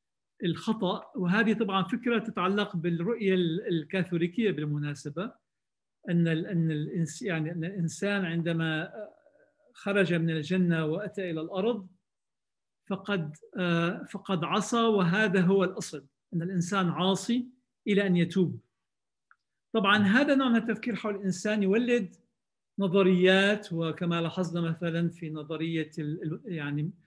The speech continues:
مدرسة الواقعية السياسية، وهي المدرسة الغالبة، وهي في رأيي سبب كثير من ال-، من التوترات السياسية في العالم بسبب هذه الفرضية. آم،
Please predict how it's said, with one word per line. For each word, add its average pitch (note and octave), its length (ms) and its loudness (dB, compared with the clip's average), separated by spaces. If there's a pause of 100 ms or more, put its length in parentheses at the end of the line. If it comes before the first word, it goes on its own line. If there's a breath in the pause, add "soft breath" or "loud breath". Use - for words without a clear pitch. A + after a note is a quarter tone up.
(180 soft breath)
مدرسة F3 360 -2
الواقعية E3 500 0
السياسية، D#3+ 560 -2
وهي D#3+ 180 0
المدرسة D#3 360 -4
الغالبة، D3+ 640 -2 (560)
وهي F3 220 4
في F3 160 0
رأيي F#3 480 4
سبب F#3+ 400 0
كثير F#3+ 600 4
من D#3 220 0
ال-، D#3 320 0
من D#3 180 -4
التوترات D#3+ 1040 -2
السياسية D#3 600 -4
في D#3+ 80 -10
العالم D3+ 500 -4 (420)
بسبب E3 380 0
هذه D#3 260 -2
الفرضية. D3+ 800 -6 (960)
آم، E3 460 0